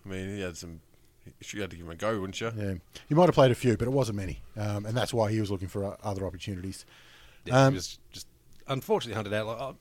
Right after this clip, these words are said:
Speaker 3: I, I think he's actually a very good player. He's got some fantastic snaps, but,
Speaker 2: Yeah, he's
Speaker 3: uh,
Speaker 2: got a good grab too.
Speaker 3: he's, he's just not quite as good as what North had, but I think, uh, there he could turn into <laughs> anything.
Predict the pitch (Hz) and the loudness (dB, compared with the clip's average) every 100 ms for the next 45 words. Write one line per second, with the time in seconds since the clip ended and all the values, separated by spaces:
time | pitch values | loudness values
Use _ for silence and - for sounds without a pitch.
0 | - 180 - 98 95 92 104 92 90 87 | -10 -8 -6 -6 -6 -8 -8 -8 -8 -8
1 | 98 92 92 87 - 135 220 - - 110 | -8 -8 -8 -10 -6 -4 -6 -10 -12 -10
2 | 92 127 104 - 113 85 151 156 - - | -8 -10 -10 -10 -10 -10 -10 -10 -10 -10
3 | 127 117 - - _ - 240 202 - - | -10 -12 -16 -20 _ -2 4 6 6 2
4 | 370 349 302 143 196 - 175 147 123 156 | 2 2 0 2 2 2 -4 -4 -4 -4
5 | 147 - 170 156 196 160 - - - - | -4 -4 -6 -2 -2 -2 -4 -12 -18 -20
6 | - 139 170 - 135 135 131 110 - 120 | -8 -6 -4 -6 -2 0 2 -2 0 -2
7 | 113 107 98 - - - 120 - - 113 | 0 -2 -4 -6 -10 -20 -20 -16 -8 -2
8 | 117 113 95 123 139 - 117 117 - 156 | -2 -2 -2 -4 -4 -4 -2 -2 -2 -6
9 | - 113 101 95 98 _ _ - 120 107 | -4 -4 -2 -4 -8 _ _ -4 -2 -2
10 | 127 104 - 95 90 90 104 110 - 107 | -4 -6 -8 -6 -6 -8 -6 -8 -6 -2
11 | 127 120 | -2 -2